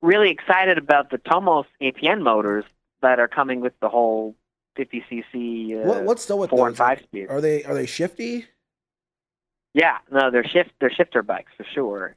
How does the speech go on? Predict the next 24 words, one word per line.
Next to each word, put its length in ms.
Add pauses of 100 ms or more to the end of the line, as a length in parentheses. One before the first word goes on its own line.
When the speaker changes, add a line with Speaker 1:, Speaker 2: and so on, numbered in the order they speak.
Speaker 1:
And, 520
uh, 420 (420)
we 480 (680)
tried 360
to 60
get 400 (160)
all 300
the 140
best 420
ones, 640
like 180 (100)
the, 280
um, 440 (480)
just 180
like 240
the 360
automatic 560
motor, 440
they 160
had, 200
like, 240
three 120
different 280
versions. 500